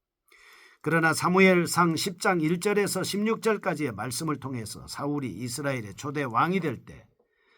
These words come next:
사무엘에 의해서 기름 부음을 받는 장면을 볼 수 있습니다. 이후에 이스라엘은 왕들이 대관식 때에 모두 기름 부음을 받게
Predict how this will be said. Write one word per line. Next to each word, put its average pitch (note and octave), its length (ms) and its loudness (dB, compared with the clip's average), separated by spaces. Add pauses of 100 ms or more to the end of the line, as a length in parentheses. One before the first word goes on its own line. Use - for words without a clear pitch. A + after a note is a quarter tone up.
(140)
사무엘에 F#3+ 580 6
의해서 E3 600 2 (220)
기름 E3+ 340 2
부음을 D3+ 500 0
받는 C3+ 540 -2
장면을 C3+ 600 -2
볼 B2 220 -6
수 B2+ 140 -8
있습니다. A#2 480 -10 (520)
이후에 C#3+ 580 2 (540)
이스라엘은 E3+ 800 4
왕들이 E3+ 520 4
대관식 F#3+ 640 2
때에 A2+ 400 -4
모두 C#3 400 -4
기름 F3 360 0
부음을 E3 520 -2 (200)
받게 C3+ 540 -2